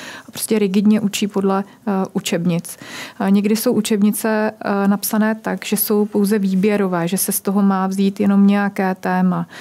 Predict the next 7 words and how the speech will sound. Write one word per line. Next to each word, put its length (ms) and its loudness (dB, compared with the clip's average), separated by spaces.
Ale 200 0
tím, 260 2
jak 240 -2
jsme 220 0
zvyklí, 520 0
učebnice 600 0
je 300 -2